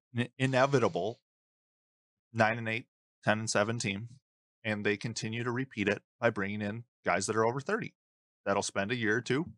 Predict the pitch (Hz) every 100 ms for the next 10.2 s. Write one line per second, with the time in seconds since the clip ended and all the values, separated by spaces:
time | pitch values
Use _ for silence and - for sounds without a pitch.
0 | - 120 - 92 110 226 _ _ - 107
1 | 117 127 147 147 190 240 226 196 196 208
2 | _ _ _ _ _ _ - 135 135 127
3 | 135 135 160 160 165 135 120 120 - _
4 | _ _ _ _ _ _ 113 214 277 208
5 | 175 180 175 165 156 165 - 156 147 139
6 | - 127 123 123 117 107 101 107 104 104
7 | 107 110 - 101 - - - _ _ _
8 | _ _ _ - 98 98 85 87 - -
9 | - - - - - 147 123 127 165 170
10 | 190 170